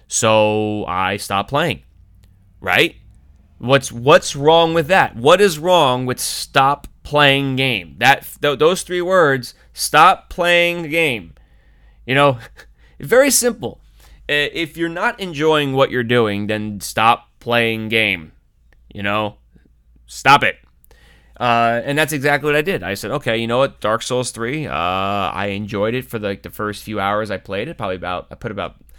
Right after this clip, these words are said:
I don't know, I'd have to look, but probably about twenty hours worth of gameplay into Dark Souls three. I got to a certain point. I could not progress any further. I was not enjoying myself anymore. It started to become,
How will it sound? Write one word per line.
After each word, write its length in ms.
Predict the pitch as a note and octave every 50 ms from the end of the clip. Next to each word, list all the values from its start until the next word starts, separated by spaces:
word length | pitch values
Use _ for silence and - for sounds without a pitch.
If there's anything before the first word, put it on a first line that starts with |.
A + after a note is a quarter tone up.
| - - - _ -
I 80 | - D#2
don't 100 | D#2+ D#2
know, 260 | D#2+ G2 G#2+ G#2 - _ -
I'd 100 | G2 F#2+
have 100 | G2 -
to 60 | -
look, 260 | E2+ F#2+ G#2+ A2 -
but 100 | - -
probably 140 | - G2 G2+
about 180 | F#2 F2+ D#2+ -
twenty 340 | - - G#2 G#2 G2+ G2
hours 320 | G2 F#2 F#2+ G#2 A2+ A2 -
worth 180 | G#2+ A2 G2+
of 80 | - -
gameplay 460 | - E2+ F2+ G#2 A2+ - - A2 A#2
into 140 | B2+ A#2+ G2+
Dark 200 | - F#2 G2+ G2+
Souls 280 | - - G#2 G#2 G2+ -
three. 300 | - G2+ G2 - - - - - - - - -
I 40 | G2+
got 280 | G2 - A2+ A2+ A2+ -
to 60 | A2+
a 40 | G2+
certain 300 | - B2 G2+ F2 G2 F2+
point. 320 | - - A2 C3+ E3+ D#3
I 80 | A2 F#2+
could 180 | - - A#2+
not 220 | A2 G#2 G#2+ G2+ -
progress 400 | - G#2 F#2+ G#2+ G#2+ G#2 - A2
any 120 | G#2 G2
further. 480 | G2 - G2 G#2+ B2 D3 F#3 G3 D#3 G#2+
I 60 | F#2+
was 240 | F2 E2 E2 - - _ _ - - - - - - -
not 220 | - G#2+ A#2 B2
enjoying 400 | A#2+ A#2+ A2+ A2+ B2+ C3 C#3 D3
myself 460 | C#3 C3 B2 A#2 - C3 B2 A#2+ - A#2
anymore. 440 | A#2 A2+ A2+ A2 G#2+ A2 B2+ D#3+
It 80 | E3 A#2
started 260 | - - G#2 G#2 G#2
to 60 | G2+
become, 540 | G2+ G#2 G2+ - A#2+ A2 G#2 G#2 G2+ G2+ G2